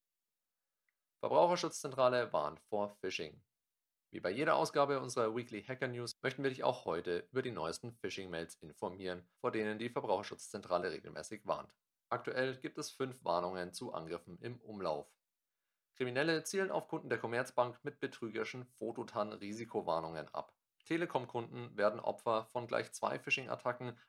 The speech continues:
einmal einer ausgeklügelten Phishing-Mail, die vorgibt, Sprachnachrichten zu enthalten. Die Mail enthält eine Verlinkung, die neugierig machen soll. In einer anderen Phishing-Mail werden Kunden aufgefordert, ihre E-Mail-Kontodaten zu aktualisieren.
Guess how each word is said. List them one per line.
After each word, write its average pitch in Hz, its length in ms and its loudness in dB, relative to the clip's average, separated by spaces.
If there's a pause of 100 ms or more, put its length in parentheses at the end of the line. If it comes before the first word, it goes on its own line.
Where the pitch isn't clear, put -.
(120)
einmal 120 360 6
einer 110 320 -2
ausgeklügelten 120 580 -6
Phishing-Mail, 113 680 -2
die 107 100 -12
vorgibt, - 540 -4
Sprachnachrichten - 840 -2
zu 107 120 -6
enthalten. 101 600 -2 (300)
Die 104 80 -10
Mail 95 280 -2
enthält 110 320 -6
eine - 160 -6
Verlinkung, 135 540 -4
die 160 120 -6
neugierig 87 480 -2
machen 87 240 -4
soll. 78 300 -2 (160)
In 98 100 -6
einer 90 220 2
anderen 156 320 4
Phishing-Mail 120 580 0 (200)
werden 156 200 4
Kunden 131 320 -4
aufgefordert, 104 800 0
ihre 131 140 -2
E-Mail-Kontodaten 101 840 -2
zu 104 120 -4
aktualisieren. 98 640 -4